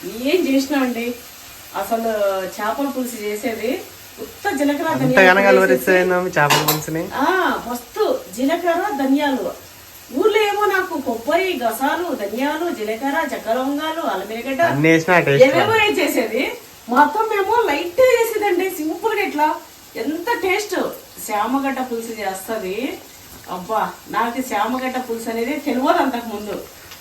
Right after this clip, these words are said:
Speaker 1: రాయలసీమలో మా ఇంటి దగ్గర ఫస్ట్ శామగడ్డలనే తెలియదు, నాకు పెళ్ళి అయినాకనే తెలిసినాయి.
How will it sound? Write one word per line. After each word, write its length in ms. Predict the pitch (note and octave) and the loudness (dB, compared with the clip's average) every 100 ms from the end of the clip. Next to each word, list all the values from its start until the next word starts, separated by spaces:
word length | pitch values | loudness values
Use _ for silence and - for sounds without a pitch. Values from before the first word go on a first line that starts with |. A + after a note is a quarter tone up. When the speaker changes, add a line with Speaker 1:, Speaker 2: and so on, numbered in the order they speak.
| - | -8
Speaker 1:
రాయలసీమలో 600 | G3+ A#3 C#4 D4 C4+ C4+ | 0 2 2 2 0 2
మా 160 | C4+ A#3 | 0 0
ఇంటి 180 | A#3+ C#4 | 0 0
దగ్గర 220 | C4 B3 | 2 0
ఫస్ట్ 300 | A3+ A3 C#4 | -2 -4 -4
శామగడ్డలనే 680 | B3 A3 A#3+ B3 B3 B3 | -2 -2 -2 -2 -2 -2
తెలియదు, 280 | B3+ A3+ A3 | -2 -4 -4
నాకు 180 | G3 F3+ | -4 -6
పెళ్ళి 260 | G#3+ A3 B3 | -6 -2 0
అయినాకనే 380 | B3 B3 C#4 | 0 0 0
తెలిసినాయి. 380 | B3 F#3 - D#3+ | -2 -4 -8 -12